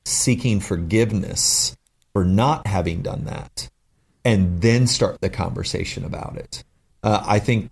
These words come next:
the, and, and not like, "Oh, I'm so sorry you've landed on this depraved, wicked doctrine," but, uh, "God has asked me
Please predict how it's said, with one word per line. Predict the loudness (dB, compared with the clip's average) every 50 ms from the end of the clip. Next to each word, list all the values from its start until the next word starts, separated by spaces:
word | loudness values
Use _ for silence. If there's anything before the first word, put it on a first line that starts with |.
| _ -4
the, | -2 2 2 2 0 -2 -4 _
and, | 0 2 2 2 0 -4 -4 0
and | 2 4 4 4
not | 4 4 4 2 2 2 2
like, | 2 4 4 2 0 0 0
"Oh, | 2 2
I'm | 4 4
so | 4 2 2
sorry | 2 2 4 4 4 4
you've | 4 2 2 2
landed | 2 2 2 2 4 4 4 4 2 0 0
on | -2 0 0 2 2 2
this | 2 2 0 0 -2 -4 -6 -8 _ _ _ _ _ -2
depraved, | -2 0 2 2 4 4 4 4
wicked | 2 2 2 2 0
doctrine," | 0 2 2 2 2 0 -2 -4 -6 -4 -4 -4 -4 -2 2
but, | 2 2 2 0 -2 -8 -20 -20 -20 -20 -8 -2
uh, | 2 2 2 2 0 -4 _ _ -8 -4 -2 0 2
"God | 4 6 6 6 4 4
has | 4 4 4 4
asked | 2 2 2 2 0 0 -2
me | -2 -2 -4 -4 -6 -8